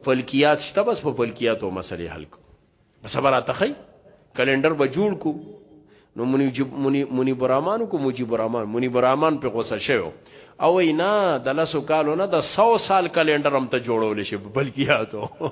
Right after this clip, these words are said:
<laughs> سم کارو کې د سو سالو کلندر جوړ کی. خو اصل مسله څه ده؟ توقیت شرعي ده.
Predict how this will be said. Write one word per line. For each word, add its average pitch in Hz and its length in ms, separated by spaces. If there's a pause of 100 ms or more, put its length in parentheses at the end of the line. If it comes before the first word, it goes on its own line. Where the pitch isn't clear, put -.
(240)
<laughs> - 460
سم 156 180
کارو 196 340
کې 175 180
د 156 140
سو 160 140
سالو 143 280
کلندر 123 440
جوړ 113 280
کی. - 80 (520)
خو - 120
اصل 233 300
مسله 147 360
څه 170 140
ده؟ 135 220 (360)
توقیت 120 560
شرعي 98 500
ده. 80 440